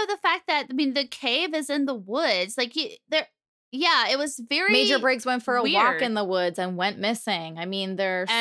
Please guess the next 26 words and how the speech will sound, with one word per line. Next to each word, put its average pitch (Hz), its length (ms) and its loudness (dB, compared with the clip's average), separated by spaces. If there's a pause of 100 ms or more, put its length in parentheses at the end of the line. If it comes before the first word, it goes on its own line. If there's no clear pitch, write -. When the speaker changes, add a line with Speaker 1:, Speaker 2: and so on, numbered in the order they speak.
(140)
Speaker 1:
And 226 80 0
came 269 280 2
out 277 200 4
Speaker 2:
many 440 100 2
Speaker 1:
of 311 60 -10
the 339 120 0
woods. 220 760 0
Hawk 233 380 2
found 381 380 2
him. 370 120 -4
That, 285 160 -6
you 370 100 -4
know, 392 80 -4
yeah, 392 440 0
exactly. 269 600 -2
So 269 160 -4
I'm 302 160 2
like, 311 240 0
I 247 80 4
don't, 311 240 2
I, 233 160 -2 (340)
it's 240 200 -8
a 240 80 0
little 254 420 0
weird 254 520 2
that 220 160 0